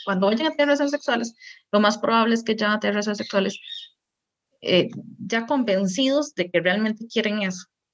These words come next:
no por una cuestión impuesta por sus compañeros de que todos tienen relaciones sexuales y yo no, y entonces, ¿cómo hago? Y,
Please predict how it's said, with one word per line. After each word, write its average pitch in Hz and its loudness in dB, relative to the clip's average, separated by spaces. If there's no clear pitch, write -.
no 208 2
por 220 4
una 233 4
cuestión 208 0
impuesta 220 2
por 185 2
sus 180 -8
compañeros 185 0
de 190 -10
que - -18
todos 185 2
tienen 202 0
relaciones 185 0
sexuales 196 0
y 175 0
yo 185 6
no, 190 6
y - 0
entonces, 196 2
¿cómo 208 0
hago? 220 2
Y, 185 -2